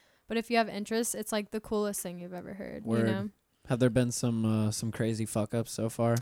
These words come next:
Speaker 1: Oh, God, yeah.
Speaker 2: <laughs>
Speaker 1: Like, actually, on the last batch that I printed,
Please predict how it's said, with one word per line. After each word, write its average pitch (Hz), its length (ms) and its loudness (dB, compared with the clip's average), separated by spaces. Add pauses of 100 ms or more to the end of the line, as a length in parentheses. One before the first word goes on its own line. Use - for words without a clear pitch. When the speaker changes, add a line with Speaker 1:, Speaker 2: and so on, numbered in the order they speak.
(140)
Speaker 1:
Oh, 247 200 10
God, 220 320 4
yeah. 208 560 2
Speaker 2:
<laughs> 220 60 -16
Speaker 1:
Like, 233 280 4
actually, 226 440 2
on 269 100 6
the 247 140 6
last 208 340 2
batch 214 300 2
that 220 140 2
I 214 100 4
printed, 220 640 0